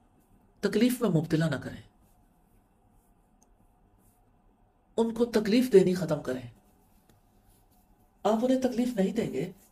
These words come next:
आपकी तरफ से ये एक्शन नहीं होगा, तो उनकी जानिब से भी reaction नहीं होगा इंशाअल्लाह।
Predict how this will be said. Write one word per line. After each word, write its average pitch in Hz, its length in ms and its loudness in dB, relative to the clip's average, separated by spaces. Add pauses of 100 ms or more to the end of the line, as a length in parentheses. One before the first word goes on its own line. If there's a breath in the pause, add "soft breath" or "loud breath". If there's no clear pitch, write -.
(880)
आपकी 185 300 0
तरफ 240 200 0
से 247 140 0
ये 233 120 0
एक्शन 196 320 -2
नहीं 202 200 0
होगा, 170 240 -2 (840)
तो - 60 -8
उनकी 277 340 0
जानिब 240 300 2
से 240 140 -4
भी 240 100 0
reaction 175 460 -2
नहीं 151 220 -2
होगा 131 360 -6
इंशाअल्लाह। - 500 -12